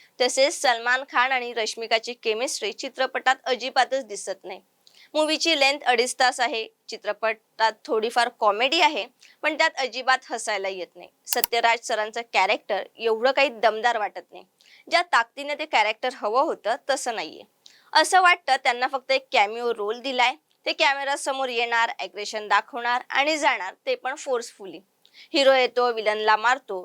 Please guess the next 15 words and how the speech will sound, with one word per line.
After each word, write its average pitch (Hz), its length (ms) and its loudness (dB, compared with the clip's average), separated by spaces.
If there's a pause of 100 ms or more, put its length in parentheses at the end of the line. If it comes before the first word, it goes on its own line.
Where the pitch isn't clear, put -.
विलनचा 208 640 -6
रोल 202 220 -6
संपतो. 262 580 -12 (420)
असो, 262 340 -2 (440)
एकंदरीतच 302 840 0
संपूर्ण 247 400 0
चित्रपट 240 680 -2
सलमान 247 580 0
खान 294 200 0
ओरिएंटेड 233 540 -4
वाटतो 202 520 0 (440)
की 302 120 0
ना, 269 240 4
की 277 140 -6
त्यात 254 200 2